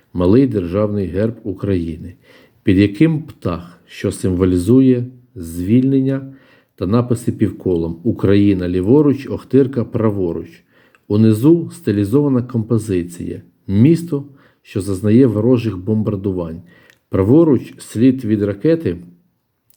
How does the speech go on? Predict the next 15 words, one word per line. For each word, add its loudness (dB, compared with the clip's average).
що 2
влучає 2
в -2
будівлю, 2
в -10
будівлю 0
міської 0
ради. -10
Ліворуч 4
житловий -2
будинок, -6
за 2
яким 2
грається 2
дитина. -4